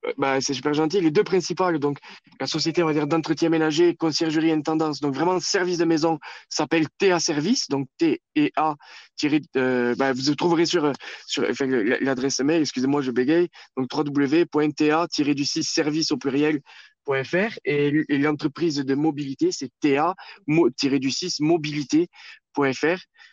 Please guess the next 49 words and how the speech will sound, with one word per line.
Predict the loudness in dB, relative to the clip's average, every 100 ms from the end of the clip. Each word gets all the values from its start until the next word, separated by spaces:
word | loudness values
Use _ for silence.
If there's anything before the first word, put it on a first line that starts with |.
| _ _
T | 4
A, | 4 2
ça | 0
venait, | 2 4 4
en | 2
fait, | -2 -4
c'était | -2 -2
un |
petit | -2 -4
clin | 0 2
d'œil | 2 2 2
pour, | 0 -2 0
euh, | 0 -2 -8 -20 -20 -2
une | 2 4
boîte | 2 0 2
à |
Montréal | 2 2 2 2 0
qu'on | 0
avait | 2 2
voulu | 2 0 0
copier | -2 0 0
qui | 0
s'appelait | -4 -4 -2 -2
Théo | 2 2
Taxi. | 2 -2 -4 -6 -10 -18 -20 -6
Et, | 0 2 2
euh, | 0
c'est | 0 0
Alexandre | 0 0 -2 0
Taillefer, | -2 -2 0 0
un | 0
entrepreneur | -2 -4 -2 -4 -2
que |
j'aime | -2 0
bien, | 0 -2 -6 -20 -4
et | -2
qui | 2
avait | 2
monté | 2 2
la | 0
première | 2 2 2
boîte | 0 0 0
de | -2
V | -2
T | -4 -2
C | 0 0
à |
Montréal, | 0 0 0 0 0 -2 -8 -20 -20 _
euh, | -4 0 0 0 0 0 0 0 -2